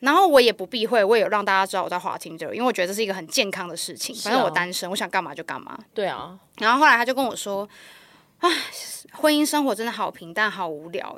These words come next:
Speaker 1: 要不是我现在有婚姻的关系，不然我就上 Tinder 跟你 match。现在只能坐在这边性幻想你。”类似这样。
Speaker 2: 你说他直接说我，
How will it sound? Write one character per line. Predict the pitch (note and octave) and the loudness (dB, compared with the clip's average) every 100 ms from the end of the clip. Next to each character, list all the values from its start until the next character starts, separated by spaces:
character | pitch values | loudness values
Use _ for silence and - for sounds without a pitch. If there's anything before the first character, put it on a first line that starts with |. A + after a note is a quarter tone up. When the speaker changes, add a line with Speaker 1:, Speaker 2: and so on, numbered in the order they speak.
| - | 2
Speaker 1:
要 | D#4 | 4
不 | C4 | 4
是 | B3+ D#4 | 2 4
我 | A#3+ | 4
现 | F#3+ A3 G3+ | 2 -4 0
在 | A#3 F#3+ | 2 2
有 | F3+ | 0
婚 | D#3+ G3 | -2 -4
姻 | F#3+ G3 | -4 -4
的 | F#3+ | -4
关 | - A#2 | -4 -6
系， | G3 - G3 | -6 -10 0
不 | D#4+ | 4
然 | C#4 A3+ | 6 4
我 | F3 | 0
就 | A#3+ | -2
上 | A3+ B3+ | 0 -2
Tinder | G#3+ A3 G#3 F#3 | -2 -4 -4 -2
跟 | G#3 | -2
你 | G3+ | -4
match。 | F3+ G#3+ - - - - - - - - _ - | -4 -4 -4 -8 -8 -12 -20 -20 -20 -20 _ -6
现 | - E4+ | 2 6
在 | E4 | 6
只 | E4 A#3 | 6 0
能 | G3 | 0
坐 | A3+ B3 | 4 6
在 | |
这 | A#3+ | 6
边 | A#3 A3 | 4 4
性 | G#3+ B3 | 2 2
幻 | G#3+ F#3+ | -2 -4
想 | F#3 E3+ F3 | -4 -10 -12
你。” | F3+ - - | -16 -16 -8
类 | G3+ | -6
似 | F#3+ | -6
这 | F3+ | -10
样。 | E3+ F#3 - | -10 -12 -12
Speaker 2:
你 | |
说 | A3+ | -6
他 | E4 | -4
直 | A4 A3 | -6 -2
接 | A#3 | -2
说 | B3 B3 | 0 -2
我， | A#3 F3 C#3 | 0 -2 -4